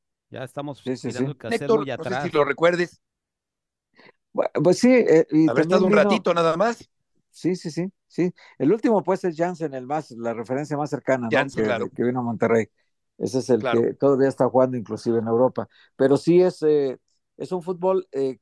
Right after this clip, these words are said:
Speaker 2: que normalmente no, sí exporta muchísimo, pero no a
Speaker 1: Sí.
Speaker 2: México. O sea,
Speaker 1: No, no, y
Speaker 2: ni a
Speaker 1: exporta a los
Speaker 2: América, vaya.
Speaker 1: mejores jugadores, a sus mejores
Speaker 2: Reclutas, sí.
Speaker 1: talentos, no a los que no
Speaker 3: Claro.
Speaker 1: juegan, no a
Speaker 2: Son
Speaker 1: los que no juegan.
Speaker 2: cazatalento ellos naturales, son los
Speaker 1: Ah, es
Speaker 2: clubes ahí.
Speaker 1: correcto. Lo interesante aquí creo que es para Pumas, ¿no?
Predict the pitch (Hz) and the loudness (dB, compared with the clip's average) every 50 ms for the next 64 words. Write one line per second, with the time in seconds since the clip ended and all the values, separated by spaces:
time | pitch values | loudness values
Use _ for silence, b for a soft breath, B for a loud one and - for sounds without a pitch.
0 | _ _ - 135 131 135 135 135 131 127 147 160 180 185 170 175 180 185 180 165 | _ _ -6 -6 -4 -4 -6 -6 -6 -4 -2 -2 -2 -2 -4 -4 -4 -4 -4 -2
1 | - 180 175 160 147 143 143 147 160 170 170 156 - _ - - - 180 185 - | -2 -2 -2 -2 -6 -6 -2 0 0 0 0 -2 -4 _ -12 -4 -2 -2 -2 -2
2 | _ - 170 185 196 - 185 170 151 135 - - - 165 147 - 170 175 202 214 | _ -6 -6 -6 -4 -4 -6 -6 -6 -10 -10 -6 -6 -6 -4 -4 -4 -4 -4 -4
3 | - _ _ - 123 113 117 110 123 139 151 151 175 196 185 - 175 - _ 110 | -6 _ _ 0 0 0 0 -2 -2 -2 0 0 -2 -4 -4 -8 -18 -20 _ -18
4 | - 185 _ _ _ _ _ _ _ _ _ _ _ - 107 107 127 127 120 - | -18 -18 _ _ _ _ _ _ _ _ _ _ _ -18 -6 -6 -4 -6 -6 -10
5 | - 208 202 180 190 190 127 131 131 127 117 120 143 170 208 214 180 175 135 123 | -4 -4 -4 0 2 2 4 4 4 4 4 4 6 8 8 6 8 6 6 6
6 | 117 113 113 170 170 170 - - 151 131 127 127 127 135 165 233 269 247 151 - | 6 4 2 0 0 -2 -4 -6 -8 -6 -4 -4 -2 -2 -2 -2 -2 -4 -6 -10
7 | - _ - 123 - 131 120 117 127 - 139 160 160 226 190 - 156 196 285 - | -14 _ -16 -16 -16 -16 -18 -18 -14 -8 -4 -2 0 0 2 4 2 4 4 4
8 | 311 330 - 117 180 156 120 - - _ _ _ _ _ _ 123 143 160 165 165 | 2 2 2 0 -2 -2 -8 -10 -16 _ _ _ _ _ _ -8 -6 -6 -6 -6
9 | 151 - _ 131 127 135 147 143 - - - 233 220 214 180 175 180 165 - - | -10 -10 _ -10 -6 -6 -6 0 4 4 4 4 4 2 0 -2 -4 -6 -8 -12
10 | - - - - _ - 135 151 151 156 175 - 202 180 156 170 - 190 135 131 | -12 -12 -14 -16 _ -8 0 2 2 2 4 2 2 2 4 0 2 4 4 4
11 | 139 156 175 165 - 151 - 160 151 165 165 151 143 139 123 - 123 117 120 120 | 4 4 2 2 -2 0 4 4 4 4 4 2 0 -2 0 0 2 4 4 2
12 | 117 113 107 - 127 123 127 - 165 170 - 117 110 - 185 175 143 143 151 165 | 2 -2 -4 -4 -4 -4 -4 -4 -4 -2 -2 -2 -2 0 -2 -2 -2 -2 -4 -4
13 | 180 - _ - 135 127 131 - _ - 165 175 175 - 190 185 185 - 269 294 | -6 -6 _ -6 -6 -6 -6 -8 _ -8 -6 -6 -4 -4 -6 -6 -2 -4 -4 -4
14 | - 277 185 - 262 - 240 240 233 - - - _ 214 160 135 - - 262 320 | -4 -6 -8 -8 -6 -2 -2 -2 -2 -4 -8 -8 _ -6 -6 -6 -4 -6 -4 -4
15 | 294 226 185 170 214 | -4 -4 -4 -6 -8